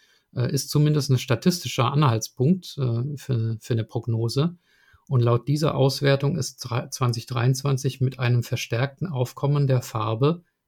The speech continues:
Grün zu rechnen. Das überrascht jetzt erstmal.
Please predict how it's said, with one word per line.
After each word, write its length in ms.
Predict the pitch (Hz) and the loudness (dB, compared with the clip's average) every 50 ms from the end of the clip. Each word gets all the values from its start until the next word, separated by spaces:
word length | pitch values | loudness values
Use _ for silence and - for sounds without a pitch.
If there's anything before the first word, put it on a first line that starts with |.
| _ _ | _ _
Grün 520 | - - 120 170 220 247 190 110 98 - - - | -4 0 4 4 6 6 4 2 0 -4 -10 -12
zu 160 | - - 113 | -8 -6 -4
rechnen. 440 | 107 104 101 - - 120 113 107 - _ _ _ _ _ _ _ _ _ _ _ _ _ _ _ - | -4 -6 -8 -8 -8 -8 -8 -8 -10 _ _ _ _ _ _ _ _ _ _ _ _ _ _ _ -4
Das 360 | 117 110 123 - - - - | -2 -2 -2 -2 -4 -8 -6
überrascht 560 | - 165 123 127 107 117 143 - - - - | -2 2 2 2 2 2 0 -2 -2 -4 -4
jetzt 160 | 220 190 185 | -4 -4 -2
erstmal. 560 | - 185 185 185 - 175 170 175 185 185 180 | -2 -2 -2 0 0 2 2 4 4 2 0